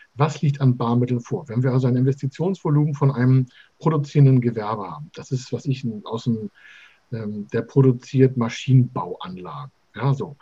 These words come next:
Und der will investieren in eine neue Produktionsstrecke, die kostet, was ich, fünf Millionen Euro und sagt, ich habe selber,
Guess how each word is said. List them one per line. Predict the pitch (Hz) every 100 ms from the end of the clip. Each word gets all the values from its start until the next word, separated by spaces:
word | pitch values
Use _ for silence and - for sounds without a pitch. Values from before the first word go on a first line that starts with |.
| - - - - _ _
Und | 147 143 135 123
der | 135 135
will | 175
investieren | 170 147 143 143 - 180
in | 156
eine | 131 135
neue | 131 123
Produktionsstrecke, | - 120 113 175 185 - 151
die | 139
kostet, | 123 135 127 120
was | -
ich, | 123
fünf | - 135 -
Millionen | 127 110 107
Euro | - 175 180 180 180 -
und | 123
sagt, | 123 143
ich | 143 -
habe | 143 160
selber, | 127 131 180 220 131 98 185